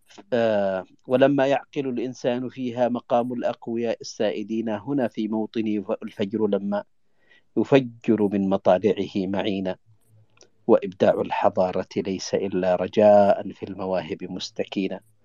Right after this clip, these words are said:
هنا في موطني، والكون غافٍ،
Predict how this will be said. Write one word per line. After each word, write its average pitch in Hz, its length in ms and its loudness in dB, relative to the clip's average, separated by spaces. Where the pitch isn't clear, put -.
هنا 127 200 8
في 92 200 -6
موطني، 95 560 -8
والكون 101 500 4
غافٍ، 98 520 0